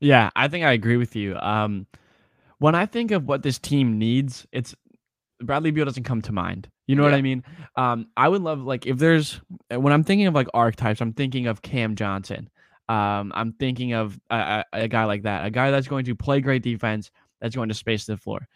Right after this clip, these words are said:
Speaker 1: Uh, and when you're thinking about replacements for Tobias Harris, you wanna ship him off, whatever it may be. You have probably to attach a pick to him. And then you have some space going into this offseason.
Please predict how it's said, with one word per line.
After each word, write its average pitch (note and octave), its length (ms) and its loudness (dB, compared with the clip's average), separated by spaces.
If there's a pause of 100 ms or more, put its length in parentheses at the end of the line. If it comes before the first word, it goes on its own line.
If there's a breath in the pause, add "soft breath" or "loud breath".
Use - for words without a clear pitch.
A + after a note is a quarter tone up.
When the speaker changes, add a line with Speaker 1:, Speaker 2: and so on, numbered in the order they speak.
(280 soft breath)
Speaker 1:
Uh, A2+ 180 -2
and A#2 120 -4
when B2 100 -4
you're B2 100 -6
thinking C#3 220 -2
about C3 180 0
replacements A#2+ 500 -2
for A#2 140 -2
Tobias A2 420 -4
Harris, G#2+ 320 -8
you A2 80 -6
wanna A2 120 -2
ship A2 260 -4
him G#2+ 160 -4
off, G2+ 260 0 (340)
whatever A#2 340 2
it G#2 80 0
may G#2 180 0
be. G2 120 -4
You G#2 120 2
have G#2 120 0
probably G#2 340 2
to - 100 -10
attach G#2+ 360 -6
a G#2+ 60 -6
pick G#2 300 -8
to G#2+ 100 -10
him. G2 300 -8 (1080)
And C3 100 0
then C3+ 80 2
you C3+ 80 4
have B2 200 4
some A#2+ 140 -2
space G#2+ 320 -2
going G#2+ 160 -6
into G#2 100 -4
this G2+ 160 -8
offseason. G#2 460 -8